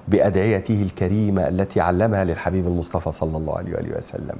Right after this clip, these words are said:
في القرآن الكريم، وأيضًا بما علمه لنا الحبيب المصطفى صلى الله عليه وآله وسلم في سنته الشريفة.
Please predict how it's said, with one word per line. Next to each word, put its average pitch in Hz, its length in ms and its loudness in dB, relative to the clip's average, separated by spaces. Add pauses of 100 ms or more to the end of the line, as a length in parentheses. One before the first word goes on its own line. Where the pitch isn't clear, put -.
(760)
في - 80 0
القرآن 82 560 0
الكريم، 80 400 -10 (560)
وأيضًا 101 400 4
بما 95 340 2
علمه 85 520 0
لنا 82 200 0
الحبيب 82 420 -4
المصطفى 82 480 -4
صلى 107 280 2
الله 90 240 2
عليه 87 180 0
وآله 82 180 -2
وسلم 73 540 -6 (600)
في 95 220 0
سنته 85 560 -6
الشريفة. 98 600 -8